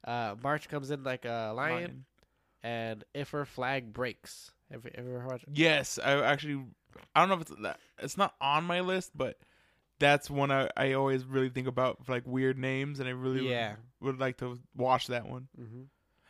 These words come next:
Speaker 2: I think that's the one where he, like, I don't know if you looked at what it's about.
Speaker 1: Yeah, I
Speaker 2: But he can see, he can see flags. I think
Speaker 1: he
Speaker 2: that's
Speaker 1: sees,
Speaker 2: what it
Speaker 1: he can see
Speaker 2: was.
Speaker 1: the future and what, like, leads up to it, and, um, his, he,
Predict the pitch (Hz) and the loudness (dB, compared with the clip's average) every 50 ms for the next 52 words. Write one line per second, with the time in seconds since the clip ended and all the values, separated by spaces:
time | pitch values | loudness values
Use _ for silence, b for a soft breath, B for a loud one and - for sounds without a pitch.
0 | b - 143 214 262 302 294 220 - 220 196 185 202 214 202 196 175 175 185 160 | b 2 4 6 8 6 6 6 4 4 4 6 6 6 6 6 6 6 4 6
1 | 151 156 147 - - 151 175 180 156 143 151 151 151 151 143 139 139 135 131 131 | 6 6 6 6 6 4 4 4 2 2 2 2 2 2 0 0 0 -2 -2 -4
2 | - 127 117 123 127 131 143 170 175 - - 143 160 147 147 147 127 - - - | -6 -2 0 2 4 4 4 4 2 -2 -2 -4 -4 -2 -4 -4 -8 -10 -12 -8
3 | - - 165 208 214 - 202 165 147 - - - - 180 180 185 185 180 170 160 | -4 2 4 4 4 4 2 2 0 0 -2 0 2 4 4 4 4 4 2 0
4 | 151 - - - - 147 180 165 180 165 143 - - 165 170 170 151 - - - | 0 -2 -4 -6 -2 -2 0 0 0 0 -2 -2 -2 -2 0 0 -2 -2 0 4
5 | 139 135 131 131 123 120 120 123 123 117 - - - - - 131 143 143 135 - | 6 6 6 6 6 4 0 -2 -6 -12 -16 -16 -10 -4 -2 -2 0 0 0 2
6 | - 135 131 131 127 123 131 127 - 147 120 120 175 180 147 127 - - - 151 | 2 2 2 2 2 0 0 0 0 -2 -2 -2 -2 -2 -2 -2 -4 -4 -6 -6
7 | 151 - - 120 107 104 98 110 113 117 117 123 117 104 110 107 101 - 120 113 | -6 -6 -4 -4 -4 -4 -4 -6 -6 -4 -4 -4 -4 -4 -4 -6 -6 -6 -8 -8
8 | 107 117 113 107 - - 143 147 151 143 - _ - 120 113 110 110 107 104 101 | -6 -6 -8 -6 -6 -4 -4 -2 -4 -4 -6 _ -8 -8 -8 -8 -8 -8 -8 -10
9 | 95 92 92 95 95 _ _ _ _ _ _ _ _ _ _ _ _ _ _ - | -10 -12 -14 -16 -20 _ _ _ _ _ _ _ _ _ _ _ _ _ _ -6
10 | 139 139 127 - - 120 117 | -6 -6 -6 -8 -10 -14 -14